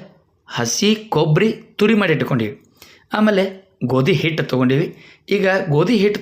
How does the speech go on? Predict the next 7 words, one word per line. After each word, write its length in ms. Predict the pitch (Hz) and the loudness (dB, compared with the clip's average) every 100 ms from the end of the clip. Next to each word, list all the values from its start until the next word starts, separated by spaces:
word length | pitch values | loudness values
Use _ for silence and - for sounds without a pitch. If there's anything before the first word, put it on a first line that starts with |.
| 175 | -2
ತೊಗೊಂಡ 240 | 175 170 151 - - _ - 127 | 0 2 0 -2 -14 _ -4 0
ನಾವು 120 | 127 | 2
ಅದಕ್ಕೆ 240 | 127 120 196 - - _ _ _ _ _ _ _ _ - | 0 0 -4 -4 -16 _ _ _ _ _ _ _ _ -4
ಉಪ್ಪು 240 | 180 170 143 | -2 0 0
ಮಿಕ್ಸ್ 200 | 127 - | 0 -4
ಮಾಡಕತ್ತಿದ್ದೇವೆ 460 | 107 95 - 104 | -4 -6 -10 -14
ರೀ 80 | 101 | -14